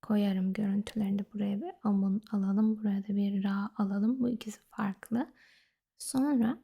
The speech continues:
ikisi birleşiyor. Şimdi Amun'un adı, e, gizli kişi anlamına geliyor. Yaratıcı tanrı anlamına geliyor aynı zamanda. Köken olarak belirsiz. Kökenin nereden geldiği, nasıl geldiği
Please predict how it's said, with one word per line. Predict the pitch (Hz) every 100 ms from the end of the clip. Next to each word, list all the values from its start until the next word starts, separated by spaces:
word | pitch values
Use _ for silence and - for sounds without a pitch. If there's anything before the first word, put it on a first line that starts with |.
| 349
ikisi | - 220 - 247
birleşiyor. | 208 196 196 - - 226 208 - _ _ _ - - _ _ _
Şimdi | 226 226 -
Amun'un | 240 262 269 202 208 262 - -
adı, | 202 185 185 226 - _ _ _ _ _
e, | 196 190 185
gizli | 214 196 202 226
kişi | - 214 - - 247 -
anlamına | 196 185 185 185 185
geliyor. | 185 190 185 226
Yaratıcı | 240 208 190 - 185 - -
tanrı | - 202 185
anlamına | 190 185 185 185 185 185
geliyor | 185 190 185 190 185
aynı | 185 190
zamanda. | 190 190 185 190 185 214 311 _ - _ -
Köken | 233 - 262 262
olarak | 226 202 208 269 - -
belirsiz. | 202 190 185 - - 226 240
Kökenin | - 208 - - 190 185 190
nereden | 196 202 190 190
geldiği, | 190 185 185 190
nasıl | 190 214 226 202
geldiği | 196 190 226